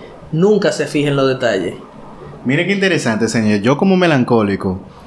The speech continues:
Speaker 2: mi parte sanguínea sale a fluir en ese mismo, eh, escenario que está explicando César. A mí me pasa igual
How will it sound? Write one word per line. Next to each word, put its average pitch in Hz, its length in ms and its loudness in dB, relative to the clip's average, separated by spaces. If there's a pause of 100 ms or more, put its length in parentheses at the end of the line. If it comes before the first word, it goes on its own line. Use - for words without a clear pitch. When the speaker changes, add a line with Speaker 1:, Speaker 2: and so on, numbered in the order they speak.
(220)
Speaker 2:
mi 135 220 4
parte 147 380 0
sanguínea 139 680 4
sale 131 360 2
a 139 80 4
fluir 113 600 2
en 120 300 2
ese 185 300 2
mismo, 117 1080 2
eh, 110 360 2
escenario 120 480 0
que 107 80 -4
está 113 120 -2
explicando 113 360 0
César. 98 340 -4 (260)
A 117 80 0
mí 135 120 4
me 147 120 2
pasa 135 260 -2
igual 95 380 -2